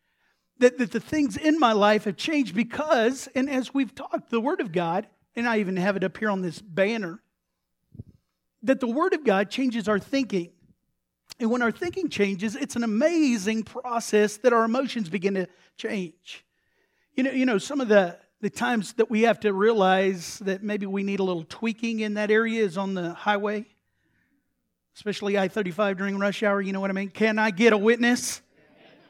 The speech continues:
Yeah, yeah. So you need a tweaking too, I see. Our emotions change, and then our choices, 'cause our thinking has changed, then our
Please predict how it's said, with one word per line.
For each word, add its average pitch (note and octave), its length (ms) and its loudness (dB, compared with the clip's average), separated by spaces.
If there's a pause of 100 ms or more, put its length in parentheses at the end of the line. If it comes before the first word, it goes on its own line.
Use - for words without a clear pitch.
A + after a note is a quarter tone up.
(1120)
Yeah, G#3 240 -12
yeah. E3+ 320 -8 (440)
So - 140 -4
you G#3+ 140 0
need A3 180 2
a G3+ 40 -2
tweaking F#3 400 -4
too, G#3+ 240 -2
I E3+ 80 0
see. G3+ 320 -4 (2000)
Our A3+ 140 8
emotions B3 540 4
change, A#3+ 600 -2
and A3+ 180 0
then B3 160 0
our A3 300 2 (1000)
choices, B3+ 760 0
'cause A#3 220 0
our G#3 100 4
thinking C#4 380 0
has G3+ 160 0
changed, G#3+ 420 -2
then A#3+ 140 4
our G3+ 220 4